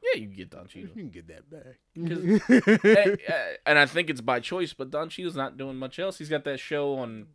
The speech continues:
Speaker 1: Showtime
Speaker 2: Yeah,
Speaker 1: or
Speaker 2: he got
Speaker 1: Starz
Speaker 2: a
Speaker 1: or
Speaker 2: bunch of
Speaker 1: something.
Speaker 2: shows, don't he?
Speaker 1: Yeah.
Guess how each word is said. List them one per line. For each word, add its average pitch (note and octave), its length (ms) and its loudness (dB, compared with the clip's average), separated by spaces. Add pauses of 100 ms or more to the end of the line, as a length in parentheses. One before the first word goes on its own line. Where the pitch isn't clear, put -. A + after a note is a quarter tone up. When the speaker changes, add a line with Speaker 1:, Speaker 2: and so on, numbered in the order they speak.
(240)
Speaker 1:
Showtime C3+ 480 -12
Speaker 2:
Yeah, B2+ 80 -8
Speaker 1:
or - 40 -12
Speaker 2:
he A#2 100 -12
got A#2+ 80 -8
Speaker 1:
Starz B2 200 -4
Speaker 2:
a C3+ 40 -10
Speaker 1:
or B2+ 40 -12
Speaker 2:
bunch A3+ 220 -2
of F3 60 -8
Speaker 1:
something. C3+ 380 -6
Speaker 2:
shows, C3+ 60 -16
don't C#3 220 -8
he? G#2+ 220 -12 (440)
Speaker 1:
Yeah. G2+ 320 -6